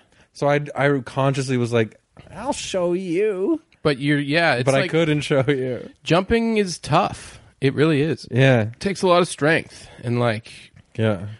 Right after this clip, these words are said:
Speaker 2: we're not supposed to be up in the air at all.
Speaker 1: <laughs>
Speaker 2: We're not, like,
Speaker 1: Yeah.
Speaker 2: we're not creatures that can do that.
Speaker 1: Not for, like, a while.
Speaker 2: Yeah, like, I can jump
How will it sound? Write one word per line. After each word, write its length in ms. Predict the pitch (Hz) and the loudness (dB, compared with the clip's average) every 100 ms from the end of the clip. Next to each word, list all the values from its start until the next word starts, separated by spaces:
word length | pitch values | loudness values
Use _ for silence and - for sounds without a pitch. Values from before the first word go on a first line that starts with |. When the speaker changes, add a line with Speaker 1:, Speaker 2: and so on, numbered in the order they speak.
| _ | _
Speaker 2:
we're 100 | 139 | 0
not 120 | 160 | 2
supposed 380 | 185 - 147 190 | 0 2 2 2
to 60 | 165 | -2
be 180 | 131 120 | 2 2
up 160 | 120 | 2
in 80 | 123 | 0
the 120 | 107 | 0
air 220 | 110 123 | 2 0
at 60 | 98 | 0
all. 380 | 110 113 - - _ _ _ _ _ _ _ _ | -4 -6 -8 -18 _ _ _ _ _ _ _ _
Speaker 1:
<laughs> 80 | 127 117 - _ _ | -8 -8 -12 _ _
Speaker 2:
We're 80 | 120 | -2
not, 240 | 123 135 | 0 0
like, 160 | 123 120 | 0 2
Speaker 1:
Yeah. 280 | 123 123 107 | 4 2 2
Speaker 2:
we're 100 | 123 | 0
not 220 | 135 131 - _ | 0 -2 -8 _
creatures 400 | - 131 139 117 | -8 -6 -4 -6
that 80 | 113 | -4
can 180 | 123 113 | -4 -4
do 180 | 110 | -4
that. 60 | 123 | -2
Speaker 1:
Not 180 | 131 151 | 0 2
for, 100 | 156 | 2
like, 120 | 139 | 2
a 60 | 123 | 2
while. 600 | 107 110 113 110 95 113 - _ | 2 2 2 0 -4 -12 -16 _
Speaker 2:
Yeah, 280 | - 214 113 - | 0 0 0 -2
like, 160 | 135 | 0
I 100 | 170 | 0
can 160 | 185 190 | 0 0
jump 380 | 135 160 156 | 2 0 0